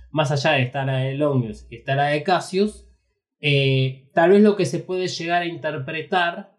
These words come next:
es que pasó exactamente lo mismo entre Lilith y Adán. La de Lilith se rompe,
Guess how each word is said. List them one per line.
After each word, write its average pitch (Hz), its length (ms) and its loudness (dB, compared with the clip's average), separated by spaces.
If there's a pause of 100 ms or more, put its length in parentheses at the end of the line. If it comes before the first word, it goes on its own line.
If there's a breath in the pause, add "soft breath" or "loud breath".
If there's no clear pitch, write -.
(280)
es 139 240 2
que 156 220 2
pasó 143 340 -2
exactamente 165 760 -2
lo 151 120 -6
mismo 165 560 -2 (300)
entre 135 360 2
Lilith 147 280 -2
y - 20 0
Adán. 120 500 -2 (160)
La 120 220 0
de 127 100 2
Lilith 170 480 2
se 143 220 -2
rompe, 175 840 -2